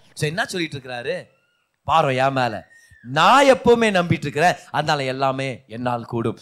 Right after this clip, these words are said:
பாரு, ஒரு சில வெர்ஷன்ஸ் வந்து உங்களுக்கு படிச்சு காமிக்கிறேன். ஃபர்ஸ்ட் இது தமிழ்ல நான் படிச்சிட பாருங்க, அதே வசனம் ஒன்பது இருபத்தி மூணு. இயேசு அவனை நோக்கி, "நீ விசுவாசிக்க கூடுமானால் ஆகும்,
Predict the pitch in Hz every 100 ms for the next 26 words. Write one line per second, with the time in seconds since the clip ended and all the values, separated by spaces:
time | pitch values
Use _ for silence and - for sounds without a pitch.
0 | _ 170 170 151 143 170 180 160 151 143
1 | 123 139 135 - 120 113 95 _ _ _
2 | _ _ _ _ _ _ _ _ _ 185
3 | 208 208 170 202 190 151 147 - 160 131
4 | 113 120 170 151 - 113 110 160 170 143
5 | 151 127 113 90 _ _ _ _ _ _
6 | _ _ _ _ _ _ _ _ _ _
7 | _ _ _ _ 131 233 294 - 277 247
8 | 233 233 226 180 117 - - _ 147 254
9 | 349 370 311 302 320 320 302 269 - 302
10 | 285 269 262 262 262 233 254 233 170 -